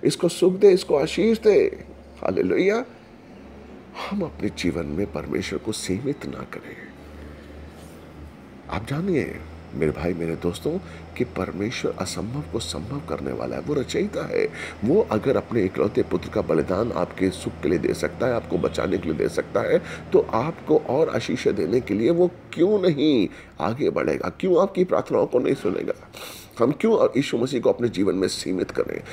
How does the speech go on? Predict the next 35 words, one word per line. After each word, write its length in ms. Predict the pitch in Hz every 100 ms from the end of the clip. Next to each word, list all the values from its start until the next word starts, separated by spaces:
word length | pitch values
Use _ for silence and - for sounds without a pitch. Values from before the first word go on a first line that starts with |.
| -
हम 140 | - 131
क्यों 200 | 135 214
परमेश्वर 460 | - 101 117 -
को 120 | - 92
अपने 160 | 95
जीवन 280 | 98 67 60
में 100 | 73
सीमित 340 | - - 62
करें? 280 | - - - - - -
अगर 180 | 76
हम 320 | 80 90 190 135
यीशु 200 | 101 80
मसीह 260 | 98 -
को 60 | 95
पहचानेंगे, 580 | 78 73 - 57 90 123
अगर 260 | 117 117
हम 200 | 104 107
जानेंगे 580 | - - 117 175 170 80
कि 400 | - - - -
वो 100 | 127
सब 500 | - - - - 175 -
कुछ 180 | 156 -
कर 180 | - 98
सकता 320 | 92 - 98
है, 60 |
हमारे 320 | 90 87 110 117
मन 280 | 71 98
में 180 | 165 156
हमारा 340 | 143 73 80 78
विचार 520 | 67 - - 143 175 - -
इस 240 | 123 -
तरीके 480 | - 113 165 - 190
से 220 | 185 110
बैठना 540 | 78 - 78 - 76 78
चाहिए, 360 | - 50 -